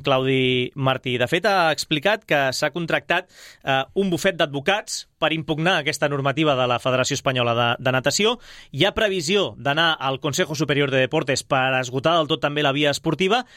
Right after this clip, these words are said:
i per la part contenciosa administrativa estudien també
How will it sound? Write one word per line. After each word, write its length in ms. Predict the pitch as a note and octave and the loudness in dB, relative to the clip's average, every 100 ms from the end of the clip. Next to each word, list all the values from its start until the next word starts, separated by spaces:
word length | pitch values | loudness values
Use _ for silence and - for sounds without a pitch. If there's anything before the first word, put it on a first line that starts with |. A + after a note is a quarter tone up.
| - _ - | -20 _ -6
i 80 | D3 | -2
per 220 | D3+ D3 | 0 0
la 80 | D3 | 0
part 180 | F3 F#3+ | 0 -2
contenciosa 540 | - E3 D#3+ D3+ F3 D#3 | -4 -4 -4 0 0 0
administrativa 800 | D#3 D#3+ D#3+ F#3 F3 G3+ A3+ C4 _ _ - | -2 -2 -2 0 0 0 0 -2 _ _ -8
estudien 380 | C#3+ - D#3+ F#3 | -4 0 2 2
també 220 | F3+ E3+ | 2 0